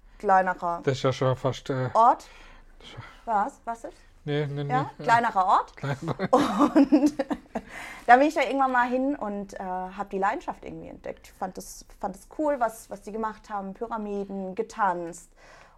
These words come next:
Speaker 1: Und bin dann ein paar Jahre später nach Karlsruhe.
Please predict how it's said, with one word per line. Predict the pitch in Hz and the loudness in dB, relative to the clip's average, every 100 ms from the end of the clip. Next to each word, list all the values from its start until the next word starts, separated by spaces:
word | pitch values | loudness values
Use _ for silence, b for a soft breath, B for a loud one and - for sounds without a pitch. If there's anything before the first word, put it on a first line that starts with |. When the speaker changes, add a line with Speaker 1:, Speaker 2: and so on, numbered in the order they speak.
| _ | _
Speaker 1:
Und | 196 185 180 180 - - _ _ | -8 -6 -8 -12 -16 -20 _ _
bin | - 196 196 | -8 -8 -6
dann | 190 185 190 190 202 - _ _ _ | -6 -8 -10 -12 -14 -20 _ _ _
ein | - | -18
paar | 190 190 | -4 0
Jahre | 185 180 | 0 -2
später | - 196 | -10 -10
nach | 185 175 | -10 -12
Karlsruhe. | - 165 - - 233 269 | -10 -10 -10 -10 -10 -10